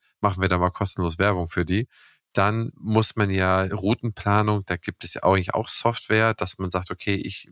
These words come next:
will diese dreißig Patienten besuchen, sag mir, wie es am klügsten ist, das wie zu machen. Dann muss das irgendwie bezahlt werden, dann müssen die Leute ausgebildet werden, wie sie es machen, wie sie jetzt sagen, improvisieren, improvisieren, improvisieren, um das jetzt mal zusammenzufassen.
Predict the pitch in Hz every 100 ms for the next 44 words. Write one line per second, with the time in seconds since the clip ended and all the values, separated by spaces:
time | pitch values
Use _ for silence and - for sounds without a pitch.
0 | 101 101 104 98 - 110 104 98 90 95
1 | - - 98 - 110 101 95 98 98 87
2 | 90 98 104 - 98 98 98 95 104 85
3 | 92 - 90 - 127 - - 107 110 -
4 | - _ _ 98 92 - - - - 92
5 | - 90 92 131 143 143 - - - -
6 | - - 101 104 101 - 101 85 101 92
7 | 92 - 101 135 127 120 123 123 117 107
8 | 98 95 - 92 90 90 - 110 139 -
9 | 123 127 123 123 117 117 113 104 95 92
10 | - 104 98 104 98 101 - 107 101 85
11 | 82 101 - 101 95 85 95 101 101 -
12 | 98 90 98 90 92 - 90 85 104 117
13 | 117 - _ _ _ 101 101 - 98 -
14 | 98 - 95 101 104 101 - 104 110 107